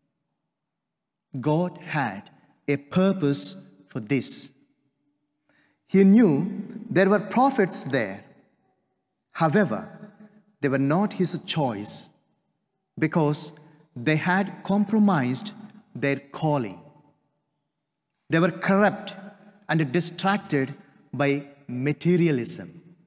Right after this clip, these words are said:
So they no longer delivered justice or spoke of truth. Instead of speaking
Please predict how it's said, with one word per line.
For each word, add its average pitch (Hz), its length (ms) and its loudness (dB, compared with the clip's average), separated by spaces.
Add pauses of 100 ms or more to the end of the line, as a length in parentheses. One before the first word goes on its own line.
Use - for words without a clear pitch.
(720)
So 143 460 0 (420)
they 123 220 -2
no 147 240 2
longer 127 600 0 (300)
delivered 170 680 4
justice 151 640 -2 (380)
or 139 180 -4
spoke 180 500 -2
of 139 280 -4
truth. - 460 -8 (1900)
Instead 226 360 6
of 233 120 2
speaking 139 760 2